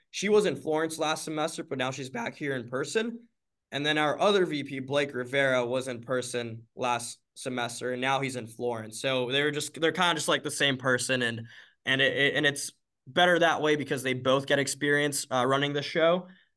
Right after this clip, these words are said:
uh, because they're both gonna be running it next year after I'm gone from the student side,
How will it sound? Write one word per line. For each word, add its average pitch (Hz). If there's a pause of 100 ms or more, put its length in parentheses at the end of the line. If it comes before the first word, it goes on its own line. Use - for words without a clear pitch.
(140)
uh, 123
because 131
they're 135
both 131
gonna 135
be 123
running 120
it 113
next 117
year 110
after 110
I'm 110
gone 110
from 113
the 113
student 104
side, 101